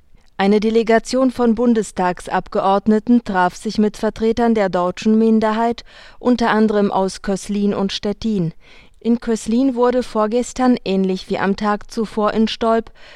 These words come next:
über Entschädigungen für deutsche Zwangsarbeiter nach dem Zweiten Weltkrieg gesprochen. Bundestagsabgeordneter Klaus Bremik betonte, dass Anträge durch die Betroffenen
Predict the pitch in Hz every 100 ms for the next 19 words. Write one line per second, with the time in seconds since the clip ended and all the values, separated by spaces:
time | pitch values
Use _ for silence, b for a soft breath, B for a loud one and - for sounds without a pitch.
0 | B 226 220 - 233 - 254 226 214 190
1 | 180 180 185 202 185 190 190 214 208 -
2 | 202 220 - 196 196 196 196 220 208 185
3 | 180 - 214 208 - 196 196 208 208 220
4 | - - 185 175 - 185 - 175 180 202
5 | 190 - B B B B - 226 240 233
6 | 233 233 - 208 - 185 190 202 208 196
7 | 196 - 196 185 - - 185 185 196 -
8 | - 208 220 233 233 233 226 b b -
9 | 220 - 202 226 - 262 269 277 254 240
10 | 233 208 220 202 196 202 240 240